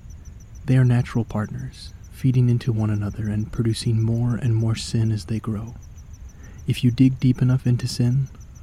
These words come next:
both of these things are sure to be lurking at the heart of the problem. Why do we experience such hurt when we are rejected by a potential romantic interest? Two possibilities come to mind.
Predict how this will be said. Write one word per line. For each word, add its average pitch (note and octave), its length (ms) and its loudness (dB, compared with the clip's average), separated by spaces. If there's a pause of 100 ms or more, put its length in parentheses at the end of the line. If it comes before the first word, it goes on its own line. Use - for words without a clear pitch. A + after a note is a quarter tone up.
(140)
both A#2 220 0
of B2 100 2
these B2 260 0
things A#2+ 240 0
are A#2 120 0
sure A#2 280 0
to A2+ 80 0
be A#2 120 0
lurking G#2+ 480 -2
at A#2 140 -8
the A#2 60 -4
heart G#2+ 260 -6
of - 100 -14
the - 80 -8
problem. - 420 -12 (1160)
Why A#2 160 -2
do C3+ 80 4
we C#3 100 8
experience A2+ 540 2
such - 300 -2
hurt - 300 -2
when A2 200 0
we A2 80 0
are A2 40 2
rejected G#2+ 520 -2
by G#2+ 100 -2
a A2 60 -4
potential - 440 -4
romantic A2 460 -2
interest? - 480 -6 (800)
Two - 140 -2
possibilities A2+ 640 -2
come G#2+ 220 -6
to G2+ 100 -4
mind. G#2+ 340 -6